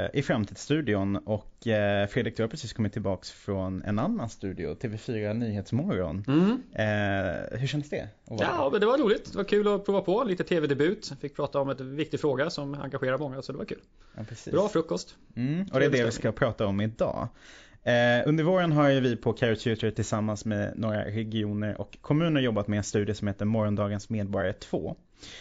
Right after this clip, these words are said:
Speaker 1: Och i den så utforskar vi vad medborgarens, eh, morgondagens medborgare förväntar sig av sig själva, eh, varandra och samhällsinstitutioner när det gäller rättigheter och skyldigheter. Eh, det är detta som kallas samhällskontraktet.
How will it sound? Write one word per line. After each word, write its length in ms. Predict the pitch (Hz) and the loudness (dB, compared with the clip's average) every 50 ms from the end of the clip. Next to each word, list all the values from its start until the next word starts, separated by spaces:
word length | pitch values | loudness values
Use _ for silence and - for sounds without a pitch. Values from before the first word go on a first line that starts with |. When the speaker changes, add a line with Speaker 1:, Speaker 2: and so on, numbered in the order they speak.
| - - | -18 -4
Speaker 1:
Och 180 | - - 156 165 | 0 2 2 4
i 120 | 180 175 | 4 4
den 200 | 156 135 127 120 | 4 4 2 2
så 280 | - - 120 117 120 - | 2 2 2 2 4 2
utforskar 440 | 127 120 - - 107 - - - | 0 -2 -2 -4 -8 -6 -4 -4
vi 140 | 107 104 107 | -2 -2 0
vad 220 | 104 104 107 107 107 | 0 0 0 0 0
medborgarens, 800 | 110 107 104 101 107 104 101 101 101 - - - - - - | 0 0 -2 -2 -2 -2 -2 -4 -4 -6 -10 -10 -10 -10 -10
eh, 380 | - - 104 107 101 101 101 110 | -4 -2 0 2 2 2 2 4
morgondagens 500 | 131 135 123 110 117 160 190 170 139 - | 4 4 6 6 6 6 4 4 2 2
medborgare 340 | 135 117 107 101 101 101 98 | 2 0 2 2 0 0 0
förväntar 360 | - 104 107 101 95 - 98 | -2 -2 -2 -2 -2 -4 -6
sig 280 | 95 - - 101 101 98 | -8 -6 -6 -4 -4 -2
av 200 | - 101 98 98 | -2 -2 -2 -2
sig 180 | - - 156 | -2 -2 -2
själva, 580 | 147 - 196 170 151 135 127 127 139 147 147 147 147 - - - - - - - - - - - - | 0 2 2 2 2 2 2 2 2 2 2 0 -4 -8 -18 -20 -18 -18 -18 -18 -20 -20 -20 -8 -2
eh, 220 | - 131 135 131 | 2 4 4 6
varandra 580 | 127 139 127 117 113 117 120 120 127 123 120 - | 6 6 6 6 6 4 4 4 4 4 2 2
och 140 | - 113 - | 0 0 0
samhällsinstitutioner 1200 | - 131 110 101 98 101 - - 117 107 - - 104 95 107 - - 165 170 170 139 110 104 101 | 0 0 2 2 0 0 -2 -2 -2 -2 -2 -4 -6 -6 -4 -2 -2 0 0 0 0 0 0 0
när 140 | 107 104 | 0 0
det 60 | 101 101 | 0 0
gäller 320 | 104 98 95 98 95 98 | 0 2 0 0 0 0
rättigheter 840 | 98 110 110 - - - - - 95 104 95 95 - - 104 95 - | 0 0 -2 -2 -8 -12 -12 -8 -4 -4 -4 -4 -4 -4 -4 -4 -4
och 120 | - - - | -8 -12 -12
skyldigheter. 680 | - - 156 139 107 95 113 127 180 180 180 - - - - - - - - _ - - - | -6 -2 -2 0 0 0 0 0 0 0 -2 -4 -14 -18 -20 -20 -20 -20 -20 _ -8 -2 0
Eh, 180 | 127 113 107 | 2 4 4
det 140 | 104 131 135 | 6 6 6
är 40 | 131 | 6
detta 280 | 120 - - - - 98 | 4 2 2 2 0 2
som 160 | - 147 120 | 4 4 4
kallas 420 | - 131 117 110 110 107 - - | 4 4 4 4 2 2 0 0
samhällskontraktet. 1300 | - - 131 113 98 98 107 101 - - - 110 104 98 - 156 - - - - 67 - - - - - | 0 2 2 2 2 2 2 0 -2 -2 0 0 0 0 0 -2 -4 -4 -4 -4 -4 -4 -6 -16 -18 -18